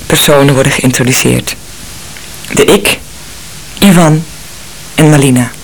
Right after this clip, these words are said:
Ivan is de geliefde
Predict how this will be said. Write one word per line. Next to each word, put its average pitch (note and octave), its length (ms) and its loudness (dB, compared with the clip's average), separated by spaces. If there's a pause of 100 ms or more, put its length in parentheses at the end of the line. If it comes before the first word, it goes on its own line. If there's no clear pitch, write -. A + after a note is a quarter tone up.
(1700)
Ivan D#3+ 440 4 (640)
is - 140 -2
de D3+ 100 2
geliefde D#3 540 2